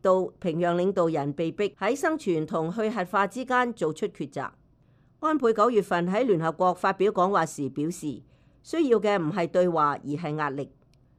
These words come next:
日本軍方九月十一號星期三嘅時候表示，美國海軍羅納德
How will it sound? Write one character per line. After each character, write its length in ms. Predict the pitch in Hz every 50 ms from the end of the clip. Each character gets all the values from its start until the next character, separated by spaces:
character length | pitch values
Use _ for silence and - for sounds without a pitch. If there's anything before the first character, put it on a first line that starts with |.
| _ _ _ _ -
日 140 | 196 208
本 200 | 202 202 226 269
軍 220 | 247 277 269 269 269
方 360 | 269 277 262 262 254 262 247
九 180 | - 214 233 285
月 180 | 262 220 202 196 202
十 180 | - - 196 180 202
一 60 | 254
號 280 | 262 247 240 175 175
星 240 | 180 180 - 294 285
期 120 | 208 202 131
三 360 | - - 214 208 202 208 190
嘅 200 | - - 190 185
時 180 | 180 - - 160
候 160 | 147 156 151
表 220 | - - 151 165
示， 300 | 180 - - 151 127 117 - _ _ _ _ _ _ _
美 160 | - 196 233 240
國 180 | 247 247 247
海 160 | 226 226 220
軍 380 | 247 240 277 269 269 262 247 - -
羅 200 | 165 175 185 185
納 140 | 202 202 202
德 180 | - - 285